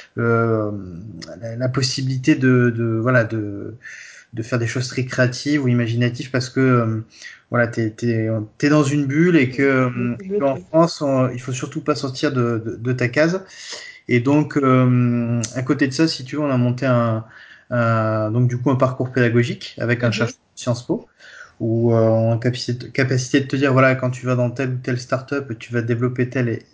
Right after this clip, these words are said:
Speaker 1: tel et, et tel bloc de compétences.
Speaker 2: D'accord.
Speaker 1: Et vient se greffer à ça, du coup, euh,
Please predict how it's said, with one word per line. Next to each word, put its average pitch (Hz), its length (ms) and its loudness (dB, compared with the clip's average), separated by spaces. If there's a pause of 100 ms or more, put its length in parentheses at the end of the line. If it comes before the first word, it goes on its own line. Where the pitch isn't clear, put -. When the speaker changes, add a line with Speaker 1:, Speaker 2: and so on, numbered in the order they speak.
(140)
Speaker 1:
tel 135 180 0
et, 120 460 -2
et 123 80 -6
tel 131 180 0
bloc 131 240 2
de 127 100 2
compétences. 123 720 -2 (400)
Speaker 2:
D'accord. 175 340 -10 (680)
Speaker 1:
Et 131 120 2
vient 160 180 6
se 151 60 -2
greffer 160 300 2
à 143 100 6
ça, 185 180 -2
du 156 160 -8
coup, 185 340 -6
euh, 127 1040 0